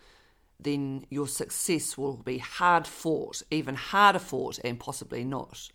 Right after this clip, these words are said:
a success at all. Now, the disclaimer to this podcast is that this is a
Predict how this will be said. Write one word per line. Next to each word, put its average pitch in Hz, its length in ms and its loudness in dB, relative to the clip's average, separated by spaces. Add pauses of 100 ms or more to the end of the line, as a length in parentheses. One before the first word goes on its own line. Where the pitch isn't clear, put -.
a 113 80 -4
success - 640 -8 (380)
at 135 100 0
all. 131 260 -4 (320)
Now, 156 100 0
the 151 80 6
disclaimer 190 600 0
to 165 720 -2
this 151 200 0
podcast 180 520 0
is 156 140 -6
that 135 200 0
this 151 300 0
is 147 320 0 (520)
a 139 420 2